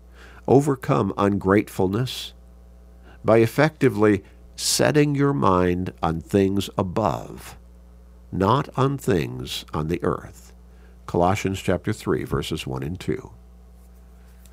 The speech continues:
How people in this world need to overcome ingratitude, ungratefulness, unthankfulness.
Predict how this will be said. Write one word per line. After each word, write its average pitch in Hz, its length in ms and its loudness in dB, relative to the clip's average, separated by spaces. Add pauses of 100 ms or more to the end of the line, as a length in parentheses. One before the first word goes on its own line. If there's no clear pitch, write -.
(1300)
How 110 380 4 (200)
people 110 380 0
in 104 80 2
this 110 240 -2
world 50 480 -4 (960)
need 92 260 4
to 104 120 2
overcome 90 680 0
ingratitude, 82 880 -4 (1040)
ungratefulness, - 1120 0 (720)
unthankfulness. - 1080 -6